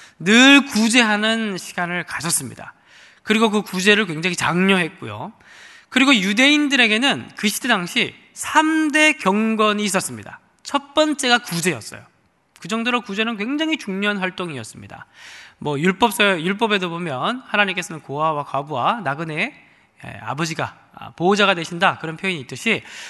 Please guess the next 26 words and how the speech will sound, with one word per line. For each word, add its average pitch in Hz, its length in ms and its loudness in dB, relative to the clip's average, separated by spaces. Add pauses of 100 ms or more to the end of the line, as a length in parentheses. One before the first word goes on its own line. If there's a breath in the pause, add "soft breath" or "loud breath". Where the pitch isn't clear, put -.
근데 233 160 4
율법을 294 460 6
잘 247 220 4
지키기 240 500 0
위해서라도 208 880 2 (520)
이 147 200 -8
구제는 226 560 0
굉장히 339 360 -2
중요한 185 560 -4
그들의 170 260 -8
경건 185 540 -2 (340)
활동 208 320 -4
중에 185 140 -4
하나였습니다. 170 580 -2 (300 loud breath)
두 220 140 0
번째가 240 840 4
기도, 165 280 -2 (540)
세 269 260 2
번째가 240 600 2
금식이었습니다. 175 1000 -6 (440 soft breath)
그 220 100 2
여러분, 220 140 6
마태복음 220 380 2
육 180 160 -6
장에는 214 400 2
구제, 240 520 4